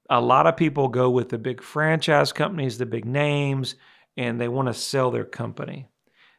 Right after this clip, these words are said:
This is a real estate industry that is all about you specific, your brand,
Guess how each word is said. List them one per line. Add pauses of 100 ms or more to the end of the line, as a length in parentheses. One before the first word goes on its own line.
(100)
This
is
a
real
estate
industry
that
is (120)
all
about
you
specific, (300)
your
brand,